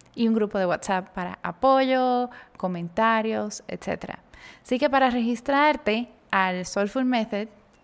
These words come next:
entra a soulfulvibes punto com slash soulful guion method y ahí, eh, vas a ver toda la información. También en mi Instagram te invito a que me sigas si todavía no me sigues, arroba soulfulvibes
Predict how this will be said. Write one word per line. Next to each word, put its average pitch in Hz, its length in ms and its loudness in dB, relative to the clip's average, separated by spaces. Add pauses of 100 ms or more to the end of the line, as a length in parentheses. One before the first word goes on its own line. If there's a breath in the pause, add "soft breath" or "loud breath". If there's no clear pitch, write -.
entra 202 680 -4
a 180 440 0
soulfulvibes 196 760 -2
punto 196 320 -6
com 269 360 -4
slash 214 500 -2
soulful 240 720 -4 (100)
guion 196 400 -2
method 269 400 -2 (880 loud breath)
y 220 160 0
ahí, 233 460 2 (200)
eh, 190 300 0
vas 196 220 2
a 208 60 -2
ver 202 240 0
toda 220 320 0
la 226 40 0
información. 220 720 -2 (340)
También 208 480 0
en 214 200 -2
mi 208 140 -8
Instagram 247 540 -2
te - 80 -8
invito 196 260 -4
a 208 60 -2
que 196 80 -4
me 180 120 -6
sigas 214 300 -4
si 208 80 -4
todavía 165 300 -4
no 175 80 -6
me 180 80 -8
sigues, 277 420 -4
arroba 196 540 -2
soulfulvibes 202 960 -4